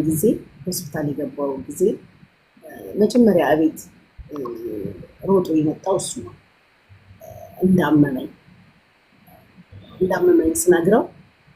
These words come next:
መጀመሪያ ጋይስ እቤት የመጣው ያለሁበት ቤት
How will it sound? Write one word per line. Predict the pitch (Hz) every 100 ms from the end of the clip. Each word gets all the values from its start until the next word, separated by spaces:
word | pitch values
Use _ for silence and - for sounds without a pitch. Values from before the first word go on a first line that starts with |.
| _ _
መጀመሪያ | 240 285 370 320 202 156 - - _ _ _ _
ጋይስ | 151 156 -
እቤት | 175 185 180
የመጣው | 156 151 - 196 208 - - - - - -
ያለሁበት | 175 165 160 160 143 160 220
ቤት | 277